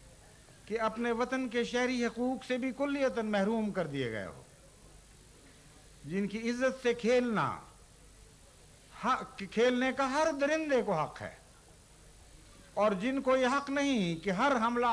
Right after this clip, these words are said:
आवर के मुकाबले पर उफ भी कर सके, वो उफ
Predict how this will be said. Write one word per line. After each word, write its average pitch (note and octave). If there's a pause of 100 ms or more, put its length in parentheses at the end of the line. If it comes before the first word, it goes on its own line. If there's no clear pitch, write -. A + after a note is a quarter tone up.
आवर A#3+
के A#3
मुकाबले A3+
पर C#4+
उफ D#4+
भी B3+
कर E3
सके, - (1600)
वो G#3
उफ D#4